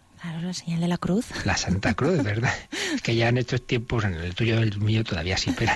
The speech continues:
Speaker 2: en estos no sé yo, si muchos niños le preguntáramos ya se lo sabrían. Pues claro que sí, la Santa Cruz, la Santa Cruz, la que corona nuestras iglesias, tantas, tantos lugares, esa cruz que escandaliza, por un lado,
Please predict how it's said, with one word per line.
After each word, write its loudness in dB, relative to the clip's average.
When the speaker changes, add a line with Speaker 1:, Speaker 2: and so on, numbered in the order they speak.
Speaker 2:
en 2
estos 2
no 2
sé 0
yo, 2
si 0
muchos 2
niños 2
le 2
preguntáramos 2
ya 4
se 0
lo 2
sabrían. 0
Pues 2
claro 4
que 2
sí, 0
la 0
Santa 2
Cruz, 0
la -2
Santa 2
Cruz, 0
la -2
que -6
corona 4
nuestras 0
iglesias, 0
tantas, 0
tantos 2
lugares, 2
esa 2
cruz 2
que 0
escandaliza, 2
por 0
un 4
lado, 4